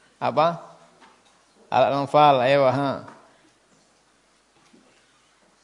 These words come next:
Al-Isra. Masa di dalam Al-Quran ada bacaan Al-Isra? Nggak bisa.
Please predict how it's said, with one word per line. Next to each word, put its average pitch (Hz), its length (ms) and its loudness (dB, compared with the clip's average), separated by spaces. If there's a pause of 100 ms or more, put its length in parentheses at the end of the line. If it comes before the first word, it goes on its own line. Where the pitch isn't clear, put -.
(420)
Al-Isra. 143 760 2 (2750)
Masa 143 240 -8
di 139 80 -8
dalam 139 240 -4
Al-Quran 135 560 -4
ada 127 280 -2 (760)
bacaan 120 480 -6
Al-Isra? 131 840 -4
Nggak 95 180 -12
bisa. 85 280 -16